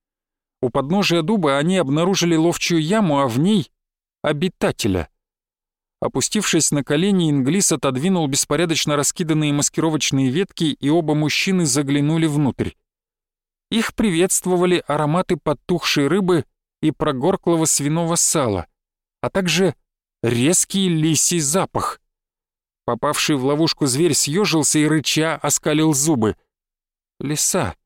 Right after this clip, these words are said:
сказал Пен, — «но не наша». «Я это чувствую. Хм».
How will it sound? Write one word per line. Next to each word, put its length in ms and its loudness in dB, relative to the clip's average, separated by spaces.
сказал 420 0
Пен, — 280 2
«но 160 0
не 120 4
наша». 440 0
«Я 260 -4
это 160 -6
чувствую. 640 -2
Хм». 240 0